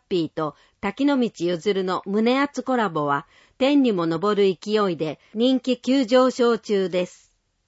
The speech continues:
なくなり次第終了なので、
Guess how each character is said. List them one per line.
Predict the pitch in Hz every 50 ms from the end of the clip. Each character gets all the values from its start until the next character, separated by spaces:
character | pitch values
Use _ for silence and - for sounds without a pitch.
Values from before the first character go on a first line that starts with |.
| _ _ _ _ -
な | - 196 214
く | - 285
な | 277 285 294
り | 277 294
次 | - - 262
第 | 233 220 190 175
終 | - - 233 226 233 220
了 | 226 220 214 208
な | 202 202 196
の | 180 170 156
で、 | 135 135 - -